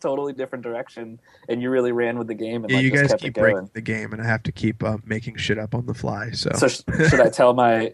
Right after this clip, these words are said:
Speaker 1: my story? My
Speaker 2: It's pretty
Speaker 1: my
Speaker 2: good. It's actually pretty good. I think people will appreciate it. <laughs>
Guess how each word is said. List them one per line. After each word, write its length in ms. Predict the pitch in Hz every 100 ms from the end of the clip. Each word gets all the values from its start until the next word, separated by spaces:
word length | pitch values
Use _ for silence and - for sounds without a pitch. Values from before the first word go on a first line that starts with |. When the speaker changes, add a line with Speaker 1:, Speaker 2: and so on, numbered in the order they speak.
| 113
Speaker 1:
my 160 | 117
story? 460 | 110 - 110 120 139
My 140 | 117
Speaker 2:
It's 200 | 110 165
pretty 260 | - 208 160
Speaker 1:
my 40 |
Speaker 2:
good. 320 | 131 123 117 120
It's 140 | 123
actually 300 | 135 - 143
pretty 240 | 123 113 113
good. 300 | 117 113 -
I 60 | 135
think 160 | 143
people 240 | 131 123 113
will 100 | 120
appreciate 460 | 139 120 - 120
it. 80 | - 175 - 180 -
<laughs> 120 | 170